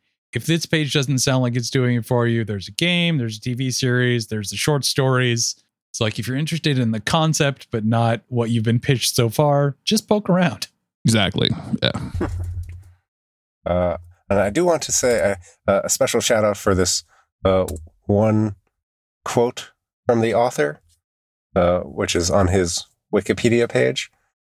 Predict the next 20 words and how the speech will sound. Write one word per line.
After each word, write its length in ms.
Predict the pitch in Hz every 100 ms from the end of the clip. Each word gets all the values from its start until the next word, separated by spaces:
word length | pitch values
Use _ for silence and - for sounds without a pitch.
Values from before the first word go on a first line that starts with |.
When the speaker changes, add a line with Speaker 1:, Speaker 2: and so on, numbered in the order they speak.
| _
Speaker 3:
where 140 | 87 80
he 100 | 85
says, 640 | 101 90 87 82 - - _ _ _ _ _ -
well, 220 | 117 - -
first 180 | 165 127
of 40 |
all, 80 | 95
he, 180 | 117 - _ _ _ -
he, 160 | 147 -
he 80 | 139
mentions 360 | 151 143 143 -
his 140 | 104
favorite 260 | 135 117 95
writers, 520 | 92 92 62 - - -
Ernest 320 | 120 113 98
Hemingway, 560 | 123 107 101 101 101 95 113
Mikhail 320 | 101 104 98
Bulgakov, 640 | 101 101 92 98 98 101
Raymond 260 | 101 104 98
Chandler, 560 | 101 95 98 98 104